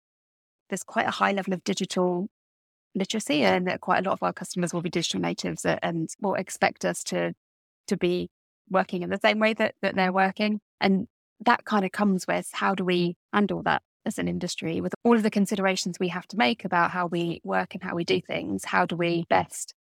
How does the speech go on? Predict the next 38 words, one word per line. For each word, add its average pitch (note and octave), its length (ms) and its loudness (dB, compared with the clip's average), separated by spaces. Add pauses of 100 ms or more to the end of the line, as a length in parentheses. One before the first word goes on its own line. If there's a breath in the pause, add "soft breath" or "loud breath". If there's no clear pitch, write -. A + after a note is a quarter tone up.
(220)
make G3+ 240 2
the F#3+ 80 -2
most F#3 300 0
of E3+ 80 -6
the - 80 -6
technology F3+ 500 -2
that's D#3+ 200 -2
available, E3+ 480 -4
the F3 100 -2
expectations F3+ 840 -4 (100)
of F3 240 4 (680)
our F#3+ 140 2
customers F3 500 -2
and F3+ 80 0
our F3 100 0
stakeholders F3+ 600 -2
to - 180 -4
use F#3 180 0
them F#3+ 340 4 (120)
and F3+ 160 0
bring F#3 220 4
that F3 140 2
into, F3+ 200 -4 (100)
together E3+ 440 2 (140)
into F#3 160 -2
something D#3+ 540 -4
that - 100 -4
is - 160 -8
actually F3 520 -6
workable, F3+ 600 0
I - 60 -8
think - 280 -6 (140)
is - 160 -4
the - 80 -8
question F#3 560 -4
really F3 440 0
for - 120 0
everybody. F3 600 -2